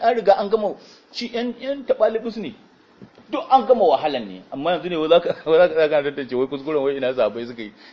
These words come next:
Kai waɗannan bayan Allah aikin da suka yi na wasa ne. Ka ce za ka tantance wai kuskure, kuskure nawa sahabi wane yi, kuskure nawa sahabi wane yi.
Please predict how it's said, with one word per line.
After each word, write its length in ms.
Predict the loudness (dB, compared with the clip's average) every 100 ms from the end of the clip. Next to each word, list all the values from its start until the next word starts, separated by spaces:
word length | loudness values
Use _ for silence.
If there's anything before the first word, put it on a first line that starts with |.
| 2
Kai 160 | 6
waɗannan 300 | 6 6 2
bayan 180 | 2 2
Allah 120 | 2 0
aikin 180 | -2
da 60 | -10
suka 120 | -8
yi 40 | -4
na 60 |
wasa 220 | -2 -4 -8
ne. 100 | -12 _ _ _ -20 _ _ -6
Ka 80 |
ce 100 | 0
za 120 | 2 2
ka 60 |
tantance 260 | 2 -8 -4
wai 100 | -4
kuskure, 400 | -4 -6 -2 -2 -4
kuskure 340 | -8 -6 -4
nawa 180 | -2 -2
sahabi 360 | 0 -2 -2 0
wane 200 | 0 0
yi, 80 | -8
kuskure 360 | -12 -12 -8 -4
nawa 160 | -4
sahabi 340 | -2 -4 -4 -4
wane 240 | -4 -4
yi. 440 | -8 -8 -10 -12